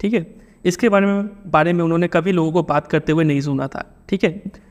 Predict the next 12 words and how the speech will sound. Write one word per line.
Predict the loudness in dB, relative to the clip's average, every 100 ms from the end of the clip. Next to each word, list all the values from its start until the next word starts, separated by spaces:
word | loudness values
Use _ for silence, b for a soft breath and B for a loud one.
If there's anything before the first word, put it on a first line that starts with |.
| b 0
लेकिन | 2 2 2 0
but | -2 0
I | 0 0
had | 0 -2
already | -2 0 0 -2
seen, | -2 -2
उन्होंने | -2 -2 0
पहले | 0 2 2
ही | 0 -2 -6 -20 -20
देख | -4 2 2 2
लिया | 2 2
था | 2 -2 -4 -12 -20